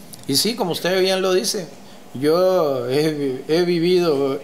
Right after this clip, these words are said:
estas situaciones y, y muchas más,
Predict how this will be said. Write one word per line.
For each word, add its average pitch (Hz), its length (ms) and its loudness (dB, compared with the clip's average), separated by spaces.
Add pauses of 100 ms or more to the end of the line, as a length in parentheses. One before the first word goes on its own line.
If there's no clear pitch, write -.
estas 202 420 -2
situaciones 165 800 -2
y, 175 120 0 (260)
y 151 120 0
muchas 151 460 -2
más, 139 320 -2